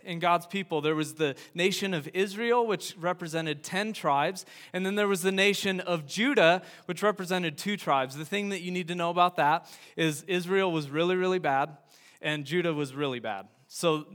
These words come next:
they, they were a little bit better than Israel, but they were both just kind of screw-ups as you read through the Old Testament.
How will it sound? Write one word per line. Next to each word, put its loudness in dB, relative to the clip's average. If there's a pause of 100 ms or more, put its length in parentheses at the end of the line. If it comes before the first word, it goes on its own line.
they, 2
they 4
were 6
a 8
little 10
bit 6
better 8
than 6
Israel, 6
but 4
they 4
were 2
both 2
just -2
kind -2
of -4
screw-ups -2
as -6
you -6
read -4
through -6 (400)
the -4
Old -4
Testament. -2